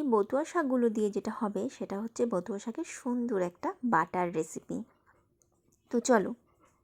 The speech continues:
তো দেখতেই পাচ্ছ আমার এই শাকটা কতটা সুন্দরভাবে ভাজা হয়ে গেছে। যেহেতু আমার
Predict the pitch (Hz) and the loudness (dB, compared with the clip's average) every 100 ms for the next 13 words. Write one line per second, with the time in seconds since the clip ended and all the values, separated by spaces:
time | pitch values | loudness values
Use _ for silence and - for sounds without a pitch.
0 | _ _ _ - - _ _ - _ _ | _ _ _ -20 -20 _ _ -20 _ _
1 | - - - - 262 233 226 269 277 240 | -20 -20 -20 -6 -2 -2 -2 -6 -4 -6
2 | 220 - 359 - 254 233 214 220 233 220 | -6 -12 -14 -12 -8 -6 -4 -4 -6 -8
3 | 196 _ 262 339 - - _ 220 - 254 | -8 _ -8 -8 -12 -20 _ -10 -6 -8
4 | - 214 202 226 247 254 302 427 _ _ | -6 -6 -4 -4 -4 -4 -6 -10 _ _
5 | 226 208 202 226 185 202 190 - - 208 | -4 -2 -2 -2 -2 -4 -8 -12 -12 -6
6 | 240 254 359 330 | -6 -4 -4 -2